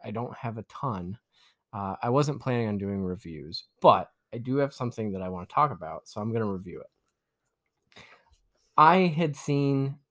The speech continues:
recently all sorts of, uh, great reviews about a movie called The Menu, and I did not know that it was going to be streaming so quickly, but I knew that I wanted to watch it whenever, you know, it either came out and I could buy it or it was streaming.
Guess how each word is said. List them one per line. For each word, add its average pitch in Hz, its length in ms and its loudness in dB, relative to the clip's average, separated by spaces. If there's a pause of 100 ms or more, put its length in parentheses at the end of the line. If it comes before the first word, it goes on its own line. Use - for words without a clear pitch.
(300)
recently 107 640 -2
all 113 180 2
sorts 117 360 -4
of, 98 360 -4
uh, 95 240 -4
great 139 320 4
reviews 101 720 -4
about 101 460 -2
a 107 40 -2
movie 120 360 0
called 113 320 -4
The 95 60 -4
Menu, 120 440 0 (1300)
and 104 640 -2 (640)
I 117 140 -2
did 127 240 2
not 107 240 -2
know 92 460 -6
that 95 120 -6
it 92 140 -6
was 85 240 -8
going 101 260 -2
to 85 60 -6
be 71 80 -8
streaming 160 520 4
so 95 180 -6
quickly, 87 400 -8
but 92 180 -4
I 92 260 -4 (240)
knew 127 220 6
that 120 120 6
I 113 60 8
wanted 104 240 6
to 110 60 4
watch 87 300 0
it 107 120 -2
whenever, 92 580 -6
you 104 120 -4
know, 90 220 -8 (140)
it 101 80 -4
either 92 200 -2
came 101 280 0
out 139 240 10
and 98 80 -4
I 90 60 0
could 90 120 -8
buy 110 240 4
it 104 260 0
or 92 220 -4
it - 60 -10
was 117 80 -14
streaming. 87 440 -10